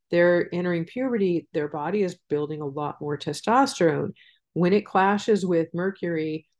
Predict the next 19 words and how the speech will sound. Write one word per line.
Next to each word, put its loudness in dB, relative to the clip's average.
you -6
can -2
have -4
a -8
lot 2
more 2
extreme -6
behaviors, -2
anger, 6
even -2
rageful 2
things. -6
Uh, -6
so 2
it's 2
very 6
important 0
to -4
understand -4